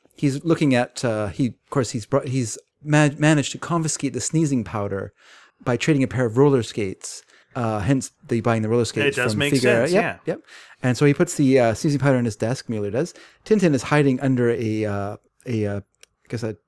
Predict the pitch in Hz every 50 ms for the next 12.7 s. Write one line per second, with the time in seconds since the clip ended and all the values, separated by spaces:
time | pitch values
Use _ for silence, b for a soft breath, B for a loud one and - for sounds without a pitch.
0 | _ _ _ - 139 131 - 156 156 147 - - 156 143 - 190 185 165 151 147
1 | 123 117 110 107 104 101 107 107 110 113 113 113 117 101 101 113 117 139 135 135
2 | 143 151 160 156 - 165 170 160 170 175 175 156 143 143 143 139 139 117 120 127
3 | 123 - 131 117 104 - 104 107 123 123 123 117 110 101 95 104 123 135 - 117
4 | 101 101 101 - - 104 110 B B B B B 147 B B 160 196 226 180 147
5 | 165 - 247 - - _ 180 190 190 175 - - 208 214 208 185 180 170 170 170
6 | 185 202 - 208 180 185 202 190 - 208 202 127 139 170 190 185 170 - 180 165
7 | - - 147 139 147 160 160 - - - - 117 110 123 - - _ _ _ _
8 | - - 143 135 139 175 180 - - 131 120 113 107 - _ - - _ _ -
9 | 131 117 117 117 - - 131 120 117 123 110 - - - 95 71 85 120 123 127
10 | 120 107 117 113 113 113 110 104 107 - - - 110 110 107 104 104 104 98 -
11 | 110 107 104 104 104 101 98 - _ _ _ _ _ - 139 143 151 180 151 -
12 | - 107 - 120 117 - - 110 107 101 98 - -